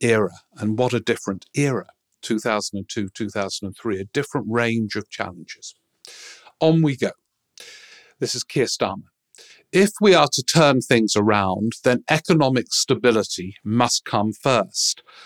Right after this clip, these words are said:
That will mean making tough choices and having ironclad fiscal rules."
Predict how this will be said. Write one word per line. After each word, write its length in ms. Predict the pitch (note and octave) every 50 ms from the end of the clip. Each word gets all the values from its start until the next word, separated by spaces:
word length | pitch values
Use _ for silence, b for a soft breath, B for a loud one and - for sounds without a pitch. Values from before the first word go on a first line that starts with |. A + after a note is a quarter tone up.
| B B B
That 260 | G2+ A2 D3+ F3+ - -
will 160 | D#3 D#3 D3
mean 300 | C#3 C#3 C3 B2 B2 A#2
making 480 | A2+ A2+ A2+ G#2+ - - A#2+ A2 A2 G#2 _ _ _ _
tough 280 | - - - C3+ A#2 - - - _ _ _ _
choices 680 | - - C#3 B2 A2+ G#2 - - - - - - - - _ _ _ B B B B B B
and 160 | B2+ A2+ A2
having 320 | G2+ C3 B2+ B2 B2+ A#2+ - _ -
ironclad 920 | C3+ C3+ C#3 D3+ D3+ C#3+ D3 D3 C#3+ - - C#3 A#2 G#2+ G2+ G2+ G2 -
fiscal 640 | - - - - G#2+ - - - - A2 G#2 G#2+ G#2+ _ -
rules." 600 | - A2+ A2+ A2 F#2 F2 _ - - - - -